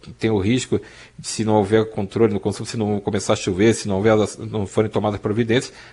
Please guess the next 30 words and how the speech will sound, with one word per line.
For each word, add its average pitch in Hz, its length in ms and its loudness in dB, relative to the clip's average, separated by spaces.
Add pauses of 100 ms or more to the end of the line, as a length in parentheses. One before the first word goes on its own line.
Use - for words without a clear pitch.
a - 80 -4
gente 302 100 0
tem 139 220 0
no 143 100 2
ra-, 185 160 4
no 160 140 2
horizonte 151 640 6
um 285 100 2
fantasma 214 500 2
de, 233 120 -6
do 285 160 -4
racionamento, 262 760 2
né? 113 220 6
O 104 160 2
racionamento 113 560 0 (340)
de 113 260 6
energia 151 600 4
e 302 80 8
o 339 60 6
racionamento 359 400 4
de 370 60 8
água 185 280 4
também, 139 240 2
porque 139 180 -8
tá 127 120 -4
chovendo 123 260 2
muito 135 200 -4
pouco, 226 360 4 (260)
só - 240 0
que - 140 0